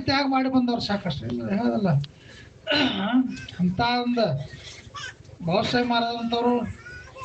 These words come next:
ಐದು ಸಾವಿರ ಎಕರೆ ಜಮೀನ್ದಾರರು, ತಿರುಮಲೇಶ್ವರ ಮಹಾರಾಜ್ ಅಗರ್ಭ ವ್ಯಾಪಾರಿಗಳು, ಇವೆಲ್ಲ ಇದ್ರು ಸಹಿತ ಎಲ್ಲವನ್ನು ಮೀರಿ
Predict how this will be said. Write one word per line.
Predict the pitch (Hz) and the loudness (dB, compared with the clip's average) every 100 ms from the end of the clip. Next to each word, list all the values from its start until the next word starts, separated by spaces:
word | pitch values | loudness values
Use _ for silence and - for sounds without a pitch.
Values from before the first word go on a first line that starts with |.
| 226 | 0
ಐದು | 254 | 2
ಸಾವಿರ | - 226 214 196 | 4 4 4 2
ಎಕರೆ | 196 | 2
ಜಮೀನ್ದಾರರು, | 175 170 170 156 143 147 143 - - - - - - | 4 6 6 6 2 0 -2 -4 -18 -20 -20 -12 0
ತಿರುಮಲೇಶ್ವರ | 190 220 247 - 240 | 4 4 4 4 4
ಮಹಾರಾಜ್ | 233 233 226 | 4 2 0
ಅಗರ್ಭ | 196 233 240 | 0 0 2
ವ್ಯಾಪಾರಿಗಳು, | 202 175 160 208 226 202 160 160 - - - - | 2 2 2 2 0 -2 -4 -6 -14 -20 -18 -2
ಇವೆಲ್ಲ | 226 311 | 0 2
ಇದ್ರು | 330 320 311 | 0 2 2
ಸಹಿತ | 277 311 269 | 4 4 4
ಎಲ್ಲವನ್ನು | 254 269 277 285 302 285 262 269 - - - - - - - | 4 2 2 0 2 4 4 2 -6 -18 -20 -20 -20 -20 0
ಮೀರಿ | 175 190 262 226 | 4 6 6 6